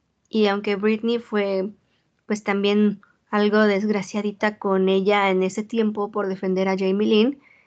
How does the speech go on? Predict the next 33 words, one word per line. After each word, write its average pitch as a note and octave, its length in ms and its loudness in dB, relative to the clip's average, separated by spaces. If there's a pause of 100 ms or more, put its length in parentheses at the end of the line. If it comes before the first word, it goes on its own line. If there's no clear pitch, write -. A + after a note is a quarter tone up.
(580)
ella G#3+ 440 4
acepta G#3 760 -4
y F3 800 -4 (640)
hace A3 400 -2 (220)
como G3 360 -8 (260)
público A3 680 -2
o F#3 220 -2 (140)
obvio G#3 380 -4
o E3+ 360 -6 (280)
da G#3 160 2
a G#3 40 0
la F#3+ 100 -2
luz F#3 420 -6 (440)
el A3 160 -2
hecho A3 220 0
de A3 160 0
que G#3 180 0
aunque G3+ 280 -2
haya G#3+ 220 -2
sido A3 300 -2
mala F#3+ 300 -2
con G3 160 -6
ella F#3+ 220 -4
en A3+ 100 -2
el G3+ 160 -6
pasado, F#3 520 -2 (480)
no A#3 140 4
excusa A#3+ 500 0
que G3+ 300 -2
le G3 180 -2
hicieron G3+ 520 -2 (1120)
y G#3+ 120 -4
que F#3 600 2